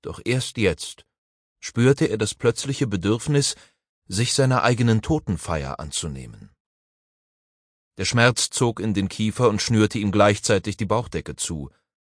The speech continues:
Kalter Schweiß stand ihm auf der Stirn, und seine Hand verkrampfte sich. Unter lautem Stöhnen nahm er die Bibel zur Hand, die auf seinem Schreibtisch lag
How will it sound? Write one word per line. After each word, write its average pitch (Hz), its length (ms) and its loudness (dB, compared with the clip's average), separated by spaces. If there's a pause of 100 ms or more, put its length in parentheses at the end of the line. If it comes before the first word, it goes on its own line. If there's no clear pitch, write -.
(720)
Kalter 127 320 -2
Schweiß 104 400 0
stand 76 300 -6
ihm 82 120 -6
auf - 120 -8
der 90 100 -6
Stirn, 87 460 -4 (800)
und 190 80 -6
seine 107 240 2
Hand 127 140 -2
verkrampfte 107 520 -6
sich. 60 340 -14 (1400)
Unter 98 240 -4
lautem 117 380 4
Stöhnen 117 560 2
nahm 110 260 4
er 107 120 0
die 107 120 0
Bibel 95 380 -2
zur 87 240 -2
Hand, 95 260 0 (440)
die - 60 -10
auf - 140 -8
seinem 71 240 -8
Schreibtisch 95 560 -6
lag 82 320 -6